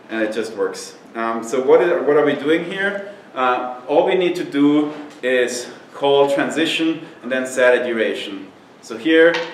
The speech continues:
select all data and then apply transition, set duration to three seconds, three thousand milliseconds, and then simply keep doing our styling. And so this is then, we can see this is a three second, um,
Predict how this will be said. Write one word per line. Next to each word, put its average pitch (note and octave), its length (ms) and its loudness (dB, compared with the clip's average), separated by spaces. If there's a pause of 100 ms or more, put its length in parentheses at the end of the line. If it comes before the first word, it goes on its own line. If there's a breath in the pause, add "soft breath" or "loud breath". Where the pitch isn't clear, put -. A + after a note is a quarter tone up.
(100)
select C#3+ 460 0
all D#3 520 6
data C#3 760 2
and B2+ 100 -6
then C3+ 220 0
apply B2+ 260 2
transition, C#3+ 720 -2
set B2+ 300 0
duration B2 440 -2
to A2 80 -8
three A#2 240 -8
seconds, D3+ 440 -4
three C3 180 -8
thousand A#2 240 -2
milliseconds, C3+ 720 -2 (320 loud breath)
and B2 100 -4
then C3 200 0
simply C3 380 -6
keep C#3 200 -8
doing A#2+ 340 -2
our G#2+ 180 -2
styling. F#2+ 540 -6 (360 loud breath)
And G#2+ 100 -14
so A#2 140 2
this B2 160 0
is C3 140 -4
then, A#2+ 380 -2
we - 80 -8
can A2+ 140 -10
see B2+ 180 -6
this A2 140 -4
is G2 100 -8
a F#2+ 80 -8
three C3 240 -12
second, B2+ 560 -2 (300 loud breath)
um, A#2 560 -2